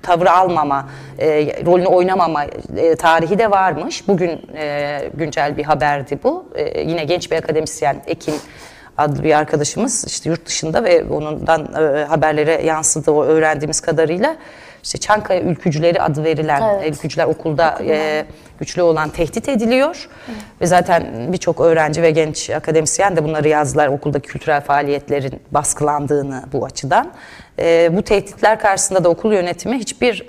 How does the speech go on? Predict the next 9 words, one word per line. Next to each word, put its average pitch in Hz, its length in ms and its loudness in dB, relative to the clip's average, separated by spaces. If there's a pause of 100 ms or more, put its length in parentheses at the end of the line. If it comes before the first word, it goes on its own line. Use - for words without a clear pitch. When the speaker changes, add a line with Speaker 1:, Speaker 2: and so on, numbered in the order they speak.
(120)
Speaker 1:
e, 165 160 2
tavır 165 280 -2
almayıp 196 680 0 (120)
aksine 285 340 0
genç 233 260 0
akademisyene 196 580 0
hatta 165 320 0
soruşturma 147 540 -2
açıyor 139 360 0